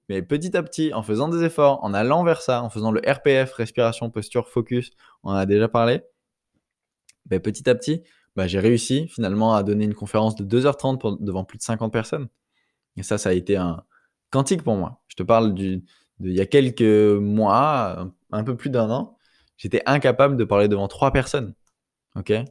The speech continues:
Je rougissais, j'avais les mains moites, j'avais la cha-, je, j'avais chaud, j'avais mon cœur qui palpitait à toute vitesse. Et j'avais aucune gestion de mes émotions, j'étais, j'étais naze là-dedans.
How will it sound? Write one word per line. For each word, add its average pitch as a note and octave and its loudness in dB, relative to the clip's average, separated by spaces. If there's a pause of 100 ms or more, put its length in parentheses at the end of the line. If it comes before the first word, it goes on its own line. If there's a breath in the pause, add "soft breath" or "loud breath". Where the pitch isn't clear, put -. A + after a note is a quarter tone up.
(120)
Je F#2+ -6
rougissais, C#3 2
j'avais G2+ 2
les F#2+ 2
mains F#2 -2
moites, C#3+ 4
j'avais G2 0
la F#2 -2
cha-, - -4
je, F#2 -8 (340 soft breath)
j'avais E2+ -6
chaud, D#3+ 4
j'avais A2 2
mon G2+ -4
cœur G2 -8
qui - -12
palpitait A#2 -2
à C3 2
toute C3 -8
vitesse. C#3 -4 (920)
Et G2+ -10
j'avais G2 0
aucune C#3+ -2
gestion C#3 0
de C#3 0
mes C3+ 2
émotions, C#3 -2
j'étais, F#2+ -10
j'étais F2+ -10
naze E3 2
là-dedans. G#2+ -2